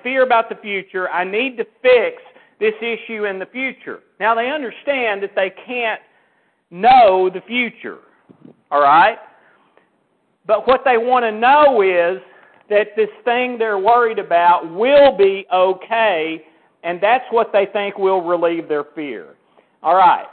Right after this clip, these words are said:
Ladies and gentlemen, that is absolute baloney, okay? And if you're falling for that, then you have just entered in to a vicious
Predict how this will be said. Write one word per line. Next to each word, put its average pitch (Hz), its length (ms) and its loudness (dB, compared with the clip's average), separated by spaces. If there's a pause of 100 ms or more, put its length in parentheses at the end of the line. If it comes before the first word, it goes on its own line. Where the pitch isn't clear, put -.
(1120)
Ladies 226 340 2
and 240 140 -8
gentlemen, 202 420 -6
that 180 200 2
is 147 100 -6 (120)
absolute 233 1300 -2 (260)
baloney, 202 760 0 (1120)
okay? 196 520 0 (380)
And 202 180 -4
if 190 120 -10
you're 262 220 -2 (120)
falling 277 680 4
for 185 140 -4
that, 139 500 -4 (960)
then 202 220 -6
you 254 200 -8
have 233 220 -4
just 220 160 -4 (100)
entered 269 400 0
in 202 560 -4 (240)
to 240 160 -2
a 160 260 -2
vicious 254 500 -2